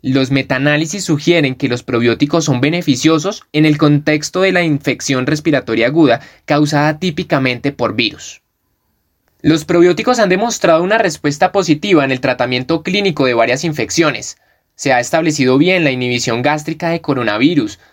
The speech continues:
rotavirus, virus de la influenza H uno N uno y V I H in vitro, y la reducción de la carga viral in vivo utilizando lactobacillus.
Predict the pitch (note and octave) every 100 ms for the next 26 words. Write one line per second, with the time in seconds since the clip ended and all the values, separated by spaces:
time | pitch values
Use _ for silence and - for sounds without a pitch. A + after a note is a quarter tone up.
0 | _ B2+ C3 B2 A2+ C3+ D#3 A2+ - _
1 | - D3+ F3 F3+ F#3 F3+ D3+ C3 A#2+ D3
2 | D3 - D3+ D3 B2 B2 C#3 E3+ C#3+ C3+
3 | F3+ D#3 D3+ - - C3+ C3+ C3+ D3+ D3
4 | D3+ E3 - C3 A2+ C#3 C#3+ - - -
5 | _ D#3 F3 F#3 F#3 F#3+ - F3+ D#3+ D3+
6 | C#3 A#2+ A2+ B2+ D3 A#2 A2+ - C3+ D3
7 | F#3+ D3+ C3 - - D3 C#3+ C3 B2 D3
8 | D3 D3+ D#3 C#3+ G#2+ F#2+ C3 G#2+ - -